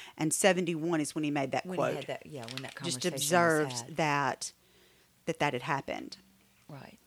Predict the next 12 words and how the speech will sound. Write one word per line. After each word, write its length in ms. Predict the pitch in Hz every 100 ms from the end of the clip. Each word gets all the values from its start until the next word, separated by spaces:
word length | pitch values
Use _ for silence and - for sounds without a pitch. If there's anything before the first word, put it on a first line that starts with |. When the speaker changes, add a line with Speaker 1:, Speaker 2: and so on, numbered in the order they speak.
| - _
Speaker 1:
You 100 | 196
know, 120 | 156
in 120 | 175
the 160 | 185 143
effort 260 | 156 - -
to, 420 | - 139 139 139 _
uh, 240 | 147 131 135 -
institute 500 | 170 151 151 - 147
communism 580 | - 196 254 147 123 127
was 220 | - 143 -
the 100 | 139
goal. 380 | 143 120 127